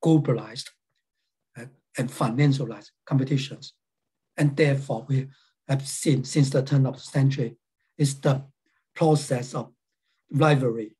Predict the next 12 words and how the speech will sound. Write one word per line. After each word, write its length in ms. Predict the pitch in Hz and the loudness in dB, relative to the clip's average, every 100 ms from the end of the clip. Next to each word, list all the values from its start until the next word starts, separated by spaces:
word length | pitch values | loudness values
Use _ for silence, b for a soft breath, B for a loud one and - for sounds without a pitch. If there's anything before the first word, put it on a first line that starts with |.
| - | -4
between 480 | 135 135 139 135 - | -2 0 0 0 0
deliberalization 1900 | 147 127 123 131 131 127 127 311 156 135 139 123 117 113 113 151 143 - - _ _ - | 2 4 2 -2 0 -2 -4 -6 -2 -2 0 -2 -4 -6 -4 0 0 -2 -14 _ _ -6
and 300 | 127 113 120 b b _ | -4 -4 -12 b b _
neoliberalization. 1160 | 139 127 120 117 127 117 113 110 143 127 - - _ _ _ _ _ - | 2 2 0 -6 -6 -8 -10 -6 -2 -2 -4 -12 _ _ _ _ _ -2
And 140 | 143 - | -2 2
in 120 | 156 | 2
the 220 | 135 127 | 2 0
event, 420 | 127 147 123 160 | 0 0 0 -2
we 140 | 147 139 | -2 -2
can 180 | 139 | -4
see 240 | 127 - 143 | -6 -4 -4
that 220 | 135 107 | -4 -8